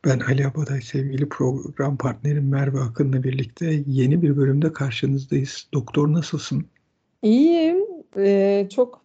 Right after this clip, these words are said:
Speaker 2: meraklı aslında bu aralar beklediğim bir filmi konuşacağız.
Speaker 1: Evet,
Speaker 2: Sen
Speaker 1: benim
Speaker 2: nasılsın?
Speaker 1: sesim biraz kısıldı ama Glass Onion. A
Speaker 2: Evet,
Speaker 1: Knives Out
Speaker 2: Glass
Speaker 1: Mystery.
Speaker 2: Onion. Valla Knives Out'un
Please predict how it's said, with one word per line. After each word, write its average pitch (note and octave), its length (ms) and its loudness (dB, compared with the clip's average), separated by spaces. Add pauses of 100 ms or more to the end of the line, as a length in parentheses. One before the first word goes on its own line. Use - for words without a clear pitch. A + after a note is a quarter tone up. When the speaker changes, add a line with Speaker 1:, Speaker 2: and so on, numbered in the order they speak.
Speaker 2:
meraklı G#3 880 0
aslında G3+ 460 0
bu G3 120 2
aralar F#3+ 360 0
beklediğim G3+ 540 -2
bir A#3 40 -2
filmi A3+ 340 -4
konuşacağız. F3+ 1200 -2 (1160)
Speaker 1:
Evet, C3+ 120 -2
Speaker 2:
Sen A3 160 4
Speaker 1:
benim A#3+ 120 6
Speaker 2:
nasılsın? F#3+ 240 0
Speaker 1:
sesim D4+ 240 -2 (220)
biraz C#3+ 300 0
kısıldı D#3 460 -4
ama E3+ 300 2 (760)
Glass D3+ 360 2 (120)
Onion. C3 380 2
A - 1040 -20 (540)
Speaker 2:
Evet, F3 200 2
Speaker 1:
Knives D#3+ 360 -4
Out C#3 180 -6
Speaker 2:
Glass F3+ 160 0
Speaker 1:
Mystery. E3+ 420 -4
Speaker 2:
Onion. D#3+ 120 -12 (1080)
Valla G3 680 0
Knives G3 480 0
Out'un G#3 680 0